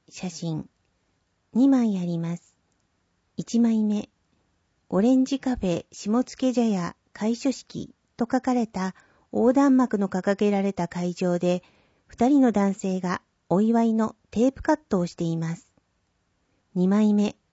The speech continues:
ボランティアの方六名によるオカリナの演奏を聴き入るたくさんの人たち。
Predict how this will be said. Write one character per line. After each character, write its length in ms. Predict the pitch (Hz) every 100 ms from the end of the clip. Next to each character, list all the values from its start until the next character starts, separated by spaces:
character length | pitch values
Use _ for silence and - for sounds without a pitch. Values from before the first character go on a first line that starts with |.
| _ _ _ _ _ _
ボ 120 | 196
ラ 160 | 277
ン 80 | 302
テ 140 | - 247
ィ 60 |
ア 40 | 202
の 100 | 190
方 380 | 175 170 165 -
六 280 | 160 - 240
名 220 | 277 269
に 120 | 240
よ 120 | 202
る 140 | 180 165
オ 80 | 160
カ 120 | 190
リ 120 | 202
ナ 120 | 202
の 120 | 202
演 180 | 202 202
奏 320 | - 208 202
を 80 | 202
聴 120 | - -
き 240 | - 196
入 100 | 175
る 160 | 160 160 _ _
た 120 | - -
く 80 |
さ 200 | - 262
ん 100 | 269
の 100 | 233
人 220 | 190 - 180
た 140 | 151
ち。 320 | - - -